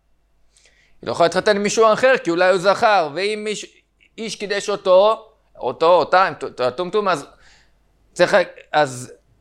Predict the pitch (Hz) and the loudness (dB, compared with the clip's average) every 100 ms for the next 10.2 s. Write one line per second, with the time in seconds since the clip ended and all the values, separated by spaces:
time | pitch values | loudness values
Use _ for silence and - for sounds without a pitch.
0 | - - 233 226 208 220 214 202 165 240 | -10 0 0 0 2 4 4 2 -2 -2
1 | 240 - - _ _ _ _ _ _ _ | -2 -6 -20 _ _ _ _ _ _ _
2 | 135 147 196 214 226 214 180 - 226 269 | -12 -4 -2 -2 -2 -4 -6 -4 2 2
3 | 233 - - _ _ _ _ 165 190 233 | 2 -2 -16 _ _ _ _ -8 -4 0
4 | 233 214 233 262 247 190 139 _ _ _ | 2 4 4 4 2 -10 -20 _ _ _
5 | _ _ _ _ _ _ - 135 139 135 | _ _ _ _ _ _ -14 -6 -6 0
6 | 254 196 135 151 - 180 208 320 233 120 | -2 -2 -6 -6 -4 -4 -2 -2 -4 -10
7 | - _ - 131 156 202 208 196 151 - | -20 _ -18 -8 -6 -2 -2 -4 -8 -18
8 | _ - _ _ 160 180 190 185 180 170 | _ -20 _ _ 0 4 6 6 4 2
9 | 165 139 139 196 214 - 170 180 170 196 | 0 -4 0 0 0 -10 0 0 2 -2
10 | 226 277 | 2 2